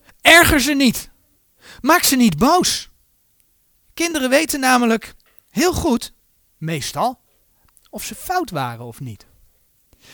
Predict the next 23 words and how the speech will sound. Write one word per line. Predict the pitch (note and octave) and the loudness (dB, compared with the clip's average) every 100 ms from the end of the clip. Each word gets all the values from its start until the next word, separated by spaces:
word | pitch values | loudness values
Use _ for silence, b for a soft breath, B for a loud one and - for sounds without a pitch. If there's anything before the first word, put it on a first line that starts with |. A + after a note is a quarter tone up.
| b | b
Ze | b | b
weten | G#3+ D#4 D#4 | 0 0 0
ook | A3 | 0
heel | A#3 E4+ | 2 0
goed | - D4+ F4+ - | 0 0 0 -2
als | B3+ B3 | -4 -4
ze | C4+ C4+ B3+ | -4 -6 -8
straf | - - F#4 - | -12 -6 -4 -2
verdiend | - G#3+ G#3 | -2 0 0
hebben | G3 F3+ D3+ | 0 -2 -4
of | - | -4
niet. | F3+ - - _ _ _ | -6 -6 -16 _ _ _
Merk | G#3+ B3+ A#3 | -14 -12 -8
je | C#4 | -4
ook | B3 G#3+ | -4 -4
als | F#3 | -6
je | |
het | G3 | -6
een | F#3+ | -10
keer | F3 G#3 | -6 -6
achterwege | - - E3 C#4 - | -6 -8 -6 -6 -6
laat. | A#2+ F#2+ - _ _ _ _ _ _ _ _ _ _ | -10 -14 -20 _ _ _ _ _ _ _ _ _ _
Verbaasd. | - - A#2 G3 A#3+ - - - | -20 -18 -12 -10 -10 -12 -16 -20